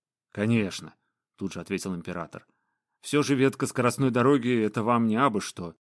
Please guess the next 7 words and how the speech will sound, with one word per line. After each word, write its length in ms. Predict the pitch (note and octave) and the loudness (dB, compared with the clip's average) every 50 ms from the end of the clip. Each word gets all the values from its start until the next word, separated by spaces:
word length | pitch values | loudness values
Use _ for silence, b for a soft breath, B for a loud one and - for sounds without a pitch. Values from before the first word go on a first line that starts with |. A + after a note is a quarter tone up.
| _ _ _ _ | _ _ _ _
Но 160 | - A2+ B2 B2 | 2 2 4 4
на 80 | B2 | 4
самом 320 | A#2 - D3+ D3 D3+ D3+ C#3+ | 4 4 4 4 4 2 2
деле 320 | A#2+ C#3 D3 C#3+ C3+ C3 | 2 2 2 4 4 2
вы 100 | A#2+ C3 | 2 2
больше 320 | A2+ C3 C#3 C3+ - - | 2 4 2 2 2 -2
гуляете. 580 | A#2+ B2+ C#3 B2 A2+ G2+ F#2 E2 - - - - | 0 2 2 2 2 0 -2 -4 -8 -14 -18 -20